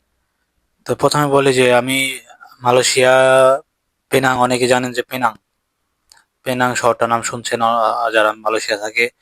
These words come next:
বা যারা মালয়েশিয়ার বাইরে থাকে তারা হয়তো জানে না, যারা মালয়েশিয়া থাকে তারা অবশ্যই জানবে। পেনাং এটা হচ্ছে আপনার টুরিস্ট একটা স্প-, স্পট।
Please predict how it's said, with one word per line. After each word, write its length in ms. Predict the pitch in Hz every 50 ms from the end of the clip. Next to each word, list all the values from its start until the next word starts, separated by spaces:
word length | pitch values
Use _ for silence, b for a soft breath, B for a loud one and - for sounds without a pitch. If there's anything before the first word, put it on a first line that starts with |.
| b b b b b b b b _ -
বা 200 | 127 120 117 113
যারা 220 | 113 123 117 120
মালয়েশিয়ার 380 | 117 123 131 131 - - 131 117
বাইরে 220 | 123 127 135 139
থাকে 240 | - - 127 135 131
তারা 220 | - 123 120 120
হয়তো 240 | 120 123 123 - 120
জানে 220 | 117 120 123 120
না, 180 | 113 113 - - _ _ _ _ _ _ _ _ _ _
যারা 240 | - 120 117 117 117
মালয়েশিয়া 460 | 117 117 120 131 127 - - 139 127
থাকে 220 | 117 - 123 127 131
তারা 260 | 127 123 120 120 117
অবশ্যই 280 | 117 117 - - 120 107
জানবে। 340 | 110 107 107 107 117 123 - _ _ _ _ _ _ _ _ _ _
পেনাং 440 | - 120 117 113 110 101 92 - _ _ _ _ -
এটা 240 | 113 110 - 120 120
হচ্ছে 260 | 120 120 - - 127
আপনার 380 | 117 - - 123 120 120 120 117 _ _ _ _ -
টুরিস্ট 260 | 135 131 135 120 -
একটা 140 | 131 120 123
স্প-, 500 | 117 117 - - _ 143 143 147 123 127
স্পট। 300 | - - - 131 131 135